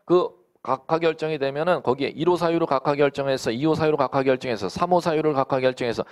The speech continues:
칠 호 사유로 당신 등기 민원을 안 받아서 각하해서 그 근거를 갖다 쓰게 돼 있어. 그럼 등기관은 민원인 입장에서는 어떤 각하 결정 사유로 빠꾸를 맞았건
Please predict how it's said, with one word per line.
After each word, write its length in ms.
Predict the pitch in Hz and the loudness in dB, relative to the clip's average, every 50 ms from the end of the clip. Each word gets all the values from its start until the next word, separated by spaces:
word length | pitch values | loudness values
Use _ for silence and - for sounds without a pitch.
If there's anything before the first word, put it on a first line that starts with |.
| - - - _ _ | -10 -20 -20 _ _
칠 220 | - - 226 220 | -12 -4 0 2
호 100 | 226 214 | 2 2
사유로 360 | - 220 196 190 190 190 190 | 2 0 2 2 4 4 2
당신 360 | - - 139 147 151 160 156 | 2 0 -2 -4 -6 -8 -8
등기 240 | 143 151 147 139 143 | -8 -10 -10 -8 -8
민원을 260 | 139 139 135 139 123 | -6 -2 0 2 2
안 80 | 107 120 | 2 2
받아서 320 | 131 131 127 123 117 127 | 2 0 0 0 -2 -4
각하해서 480 | - - 113 - - 147 135 131 123 123 | -4 -4 -6 -2 0 2 2 2 0 -2
그 340 | - 170 185 - - - _ | 2 2 2 2 0 -4 _
근거를 460 | - - 175 196 196 202 208 190 185 | -8 -8 -6 -2 0 2 2 4 2
갖다 260 | 165 165 156 - 151 147 | 2 0 0 0 -2 -2
쓰게 240 | - 208 185 202 | -2 -4 -4 -2
돼 120 | 175 156 135 | 0 0 -2
있어. 160 | 120 - 120 | -2 -4 -6
그럼 160 | 120 185 196 | -8 -6 -6
등기관은 520 | - 175 185 196 190 196 202 214 233 190 - - - _ _ - - _ _ _ _ | -4 -4 -2 0 2 2 2 2 0 0 -2 -4 -10 _ _ -20 -20 _ _ _ _
민원인 380 | 147 185 208 233 247 247 247 233 | -2 0 0 2 2 0 -2 -4
입장에서는 580 | 214 175 - 185 175 165 156 165 185 175 127 - - _ _ _ _ | -2 -2 0 0 0 0 0 0 0 0 -2 -4 -6 _ _ _ _
어떤 580 | - - 156 190 - - - - 254 254 247 240 | 2 4 4 4 2 -2 -2 0 0 2 0 0
각하 360 | - 156 151 - - 190 185 | 0 0 0 0 -2 -2 0
결정 440 | 175 185 180 175 - - 170 165 160 | 2 2 2 2 0 -2 -2 -2 0
사유로 300 | 156 160 156 160 160 156 | 0 0 0 0 0 0
빠꾸를 420 | - 165 175 175 - 180 180 175 | 0 0 0 0 0 0 2 2
맞았건 580 | 160 143 127 127 135 131 - - 156 151 117 | 4 2 2 2 2 0 0 0 0 0 0